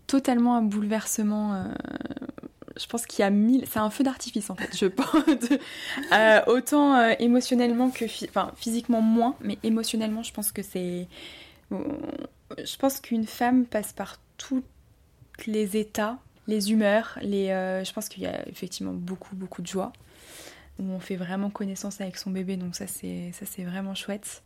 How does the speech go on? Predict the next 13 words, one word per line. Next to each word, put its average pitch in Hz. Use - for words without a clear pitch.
Euh, 185
le 196
partage 196
aussi 196
avec, 180
bah, 175
bien 175
sûr -
son -
mari, 180
enfin 180
son 180
conjoint. 180